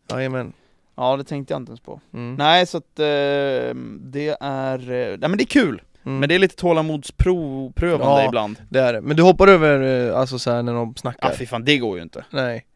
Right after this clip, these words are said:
Speaker 2: Eh, det var ju någon gång, jag, jag sa ju det första gången jag startade, då gjorde jag ju bort mig och
Speaker 1: Ja.
Speaker 2: klickade bort hela
Speaker 1: Ja.
Speaker 2: jävla main-scenen. Men nu så, skitsamma, jag vill
Speaker 1: På
Speaker 2: bara
Speaker 1: main
Speaker 2: in och
Speaker 1: också?
Speaker 2: Ja.
Speaker 1: Okej.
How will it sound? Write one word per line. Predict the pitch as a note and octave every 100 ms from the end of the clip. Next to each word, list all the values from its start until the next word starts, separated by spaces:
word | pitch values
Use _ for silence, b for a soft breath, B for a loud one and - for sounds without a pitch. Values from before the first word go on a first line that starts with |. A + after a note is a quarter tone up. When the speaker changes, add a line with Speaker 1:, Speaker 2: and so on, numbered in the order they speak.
| _
Speaker 2:
Eh, | - A2
det | C#3+
var | C#3+
ju |
någon | D3+ D#3+
gång, | C3+ B2+
jag, | C#3+ D3+
jag | D3+
sa | F#3+
ju | D#3+
det | B2 A#2
första | C#3 C3
gången | B2+
jag | B2
startade, | - C3+ B2+ B2
då | C#3
gjorde | C#3 A2+
jag | G#2+
ju |
bort | B2+ - -
mig | G#2
och |
Speaker 1:
Ja. | B2
Speaker 2:
klickade | A#2+ A#2+
bort | A#2+ -
hela | B2+ A#2+ B2+
Speaker 1:
Ja. |
Speaker 2:
jävla | A2+ G#2+ G#2
main-scenen. | A2+ B2 A2 - C#3+ G2 D#2+ b b b b b
Men | A2 A2+
nu | G#2+
så, | - E2+ -
skitsamma, | - - A#2 B2 - - A2+ A2+ G#2
jag | A2
vill | A2
Speaker 1:
På |
Speaker 2:
bara | G#2+ E3
Speaker 1:
main | F#3+
Speaker 2:
in | F3
och | F3+
Speaker 1:
också? | - - -
Speaker 2:
Ja. | - G2+ - _ -
Speaker 1:
Okej. | C#3 - B2